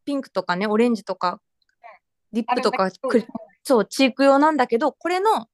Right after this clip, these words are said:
Speaker 1: 白、まあ、私が買ったこのベージュっていうのが、ハイライト用に使えるっ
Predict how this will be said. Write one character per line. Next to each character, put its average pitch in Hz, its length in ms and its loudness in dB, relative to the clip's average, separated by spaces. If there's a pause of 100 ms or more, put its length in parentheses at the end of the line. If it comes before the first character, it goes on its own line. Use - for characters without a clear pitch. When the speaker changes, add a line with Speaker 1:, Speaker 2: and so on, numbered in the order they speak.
(220)
Speaker 1:
白、 359 460 -2 (320)
ま 262 100 -2
あ、 - 40 2
私 262 240 -6
が 285 80 -6
買 294 80 -4
っ - 20 -4
た 285 80 -12
こ 277 80 -6
の 254 120 -2
ベ 339 220 -2
ー - 20 -6
ジ 320 100 -6
ュ 339 40 -2
っ - 40 -20
て - 160 -4
い 349 60 2
う 349 100 -2
の 320 120 -2
が、 370 300 0 (720)
ハ 294 200 0
イ 330 60 2
ラ 320 160 2
イ 311 80 -6
ト 302 120 -4
用 302 220 -4
に 320 160 -12
使 208 300 -2
え 214 40 2
る 233 80 2
っ - 80 -6